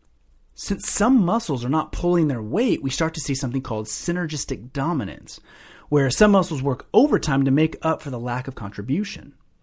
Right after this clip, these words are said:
This compensation will impact the force-coupled relationships,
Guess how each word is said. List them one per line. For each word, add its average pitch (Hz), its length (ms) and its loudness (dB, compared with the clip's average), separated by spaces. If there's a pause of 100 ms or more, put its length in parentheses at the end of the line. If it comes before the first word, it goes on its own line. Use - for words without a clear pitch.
(720)
This 185 240 6
compensation 143 1200 -4
will 127 200 -2
impact 180 600 0
the - 80 -6
force-coupled 151 800 -2
relationships, - 720 -12